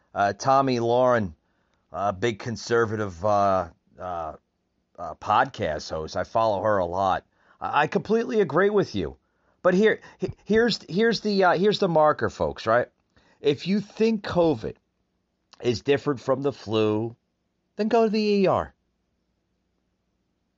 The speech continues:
and ask to be tested for covid. I-, i-, if, if you think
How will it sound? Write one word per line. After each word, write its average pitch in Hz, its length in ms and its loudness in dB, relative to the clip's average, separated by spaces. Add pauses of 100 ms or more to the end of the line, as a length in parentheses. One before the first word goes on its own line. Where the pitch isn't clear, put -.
(120)
and 135 120 -4
ask 160 200 0
to - 60 -20
be 147 100 -10
tested 135 420 -6
for 120 160 -6
covid. 87 380 -4 (1800)
I-, 120 240 -8
i-, 165 160 -8 (140)
if, 185 240 0
if 185 180 0
you 208 120 2
think 285 320 -4